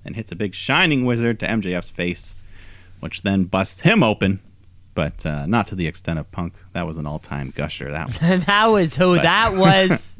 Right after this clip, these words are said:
Speaker 2: it was bloody.
Speaker 1: It was near, it was Dustin Rhodes levels of, uh,
Speaker 2: Oh,
Speaker 1: blood
Speaker 2: okay.
Speaker 1: on there. <laughs> Maybe. But, uh, yeah, both men just beaten and bloody. They fight their way out onto the apron. Uh, Punk hits M J F with a tombstone pile driver,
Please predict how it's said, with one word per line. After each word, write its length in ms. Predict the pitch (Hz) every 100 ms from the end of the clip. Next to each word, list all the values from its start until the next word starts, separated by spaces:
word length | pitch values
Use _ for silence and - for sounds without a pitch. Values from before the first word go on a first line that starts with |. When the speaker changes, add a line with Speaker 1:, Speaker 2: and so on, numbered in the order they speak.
| -
Speaker 2:
it 140 | 127
was 140 | 151 143
bloody. 280 | 123 101 90 -
Speaker 1:
It 80 | 98
was 120 | 104
near, 240 | 147 196
it 60 | 185
was 100 | 180
Dustin 440 | 202 220 - 190
Rhodes 460 | 185 202 208 160 -
levels 380 | 120 107 95 92
of, 280 | 82 85 -
uh, 40 | 87
Speaker 2:
Oh, 540 | 135 180 240 247 160
Speaker 1:
blood 120 | 185
Speaker 2:
okay. 120 | - 113
Speaker 1:
on 80 | 87
there. 200 | 101 82 - - - - - - - - 139 - - 135 -
<laughs> 0 |
Maybe. 400 | 131 110 123 85 - - - - -
But, 300 | 98 - 117
uh, 380 | 101 101 104 110
yeah, 200 | 147 123
both 320 | 165 180 123
men 300 | 120 117 120
just 260 | 95 - -
beaten 300 | 160 113 107
and 140 | 101
bloody. 480 | 101 101 101 98 95
They 120 | 87
fight 260 | 87 120 107
their 100 | 95
way 100 | 95
out 120 | 95
onto 160 | 95 -
the 160 | 85 90
apron. 380 | 95 92 90 - - - - - -
Uh, 600 | 71 65 65 64 58 -
Punk 320 | - 175 175
hits 260 | - 147 -
M 140 | 147
J 200 | 139 120
F 240 | 131 160 -
with 120 | 110
a 80 | 82 -
tombstone 580 | - 180 156 - 147 117
pile 380 | - 175 208 123
driver, 460 | 95 80 73 85